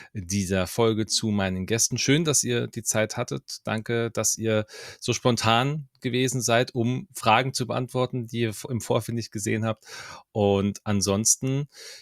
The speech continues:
ja, verbleibe ich wie immer mit einem freundlichen "Möge die Macht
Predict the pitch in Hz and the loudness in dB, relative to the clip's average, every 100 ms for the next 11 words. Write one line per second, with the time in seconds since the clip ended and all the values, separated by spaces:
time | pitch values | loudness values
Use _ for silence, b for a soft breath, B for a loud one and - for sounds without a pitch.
0 | _ 110 82 - - 95 95 104 113 - | _ -2 -2 -4 -6 0 0 0 -2 -6
1 | - - 95 107 143 185 180 233 _ _ | -12 -12 -4 0 4 4 2 -2 _ _
2 | _ _ _ - 95 95 - 104 135 - | _ _ _ -2 -2 -2 0 2 2 -2
3 | 139 - 123 131 - _ - 95 127 131 | -4 -2 0 -2 -6 _ -6 0 0 0
4 | 131 67 - 82 82 - - - - | -2 -2 -2 -4 -6 -8 -10 -10 -10